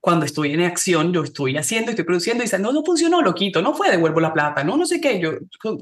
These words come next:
pues, en eso me volví como práctica. Eh, an-, antes era como, "Ah, no se inscribió nadie al curso, lloro tres días, soy un fracaso". No, ahora es como, "No se inscribió nadie, ¿quieres que te regrese la plata o te mando la grabación del anterior?". O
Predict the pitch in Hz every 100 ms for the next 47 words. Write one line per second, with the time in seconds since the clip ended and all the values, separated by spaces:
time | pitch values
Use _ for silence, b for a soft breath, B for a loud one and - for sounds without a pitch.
0 | - 170 170 160 170 214 180 151 147 180
1 | 180 170 185 190 - 131 - _ _ B
2 | B _ _ - 147 147 147 147 170 175
3 | 185 190 190 185 269 262 262 254 262 254
4 | 226 233 247 254 240 269 262 254 240 220
5 | 233 233 240 220 262 254 247 240 226 247
6 | 240 247 240 254 254 180 185 147 165 180
7 | 202 170 202 262 262 208 196 185 143 143
8 | 220 285 294 247 220 285 247 247 294 285
9 | 233 190 214 233 196 185 180 190 220 220
10 | 196 165 175 247 269 202 165